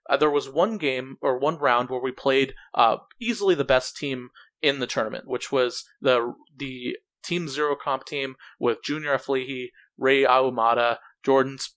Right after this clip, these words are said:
Jordan, um, uh, I think Richard Cozart, uh, but it was just a really, really good team. They were the stacked team. They were the team that everyone knew we needed to beat if we wanted to do well at this event. And so we went into this, and I think we actually paired really well.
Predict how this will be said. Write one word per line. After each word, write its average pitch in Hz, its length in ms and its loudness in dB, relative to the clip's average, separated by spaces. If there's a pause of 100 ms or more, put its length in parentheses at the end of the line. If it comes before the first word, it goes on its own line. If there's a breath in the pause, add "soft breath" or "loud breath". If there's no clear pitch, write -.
(360)
Jordan, 135 500 2 (140)
um, 113 420 2 (1600)
uh, 135 240 4
I - 20 0
think 170 240 -6
Richard 143 280 -4
Cozart, 123 520 2 (460 soft breath)
uh, 110 260 4
but - 260 2
it 175 60 2
was 202 160 2
just - 140 -2
a 165 60 4
really, 143 440 0
really 127 320 -2
good 127 160 -2
team. - 160 -10
They 147 100 2
were 156 100 0
the 143 80 -6
stacked - 480 -2
team. - 140 -10 (340 loud breath)
They 139 80 0
were 147 100 2
the 143 60 0
team 147 180 -4
that 135 100 -2
everyone 143 360 0
knew 139 160 -10
we 131 100 -8
needed 131 260 -6
to 135 60 0
beat 123 320 -6 (220 loud breath)
if - 60 -8
we 131 80 2
wanted 123 280 0
to 120 60 -20
do 123 120 -6
well 117 200 4
at 113 80 -2
this - 160 -8
event. 131 300 0 (260 soft breath)
And 139 140 -2
so 165 100 -4
we 151 140 -2
went 156 180 2
into 190 100 0
this, 156 340 0
and 143 240 0
I 131 120 2
think 190 240 -6
we 165 100 0
actually 151 300 2
paired 139 360 -4
really 123 240 0
well. 127 380 0